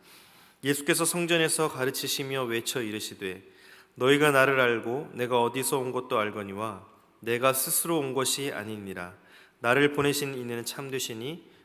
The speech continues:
너희는 그를 알지 못하나 나는 아노니 이는 내가 그에게서 났고 그가 나를 보내셨음이라." 하시니.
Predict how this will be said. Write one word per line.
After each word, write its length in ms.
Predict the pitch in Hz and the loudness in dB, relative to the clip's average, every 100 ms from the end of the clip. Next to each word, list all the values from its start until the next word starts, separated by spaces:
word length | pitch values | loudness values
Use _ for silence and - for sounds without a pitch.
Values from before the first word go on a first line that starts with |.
| - | -6
너희는 340 | 117 123 131 | -2 0 -2
그를 320 | 127 120 123 | -2 -2 -2
알지 320 | - 110 110 120 | -2 -4 -4 -8
못하나 580 | 101 - 98 101 92 - - - _ | -10 -10 -6 -6 -8 -16 -20 -20 _
나는 420 | 107 113 131 139 | -2 0 2 0
아노니 500 | 107 107 107 104 147 - - - | -4 -4 -4 -6 -8 -12 -20 -10
이는 220 | 127 127 | -6 -4
내가 260 | 117 110 117 | -2 -2 -2
그에게서 460 | - 120 117 110 107 | -2 -2 -2 -6 -6
났고 680 | 95 - 151 185 - - _ | -8 -6 -6 -6 -10 -20 _
그가 280 | 120 110 107 | -8 -4 -2
나를 520 | 101 123 180 - - | -2 -2 -4 -10 -14
보내셨음이라." 960 | 113 113 127 - - - 101 98 117 123 | -8 -6 -4 -6 -10 -10 -10 -8 -8 -6
하시니. 580 | 107 - 85 85 80 | -8 -8 -10 -16 -18